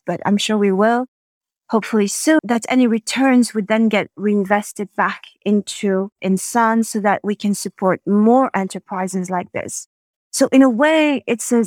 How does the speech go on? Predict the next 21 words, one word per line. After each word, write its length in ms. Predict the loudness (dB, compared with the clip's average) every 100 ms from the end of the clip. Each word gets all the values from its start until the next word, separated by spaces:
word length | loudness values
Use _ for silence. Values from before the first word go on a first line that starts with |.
| -2
it's 180 | -6 -6
a 40 |
sustainability, 1160 | -6 -6 -2 2 2 4 2 2 -2 -2 -2 -4
a 60 | -6
double 340 | -2 0 0
sustainability 880 | -2 -6 0 2 2 2 0 -2 -2
model. 640 | 0 2 0 -2 -4 -6 -2
On 120 | 0
the 100 | 2
one 240 | 2 2 2
hand, 560 | 2 2 2 0 -2 -8 _ _ _
we 140 | 0
are 100 | 2
trying 520 | 0 -2 0 2 0 -2
to 400 | -6 -4 -4 -4
pull 260 | -2 2 2
capital 640 | 0 -2 0 -4 -2 -2
together 560 | -2 -4 -2 0 2 0
from 220 | -2 -2
various 340 | 0 -2 -4 -6
philanthropists 840 | -4 -2 -4 -6 -4 -4 -6 -10